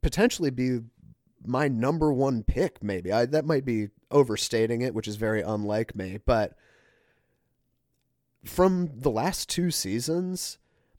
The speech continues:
I feel like out of pretty much everyone who is conceivably, like,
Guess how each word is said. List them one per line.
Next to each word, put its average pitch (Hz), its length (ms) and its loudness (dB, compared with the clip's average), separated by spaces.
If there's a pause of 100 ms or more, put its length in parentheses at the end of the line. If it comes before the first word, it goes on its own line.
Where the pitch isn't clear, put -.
(160)
I 156 100 4
feel 202 220 0
like 139 320 0 (1120)
out 143 100 0
of - 120 -4
pretty 208 180 4
much 143 200 0
everyone 107 760 0 (840)
who 139 220 6
is 123 440 2 (1300)
conceivably, 156 640 0
like, 117 320 -2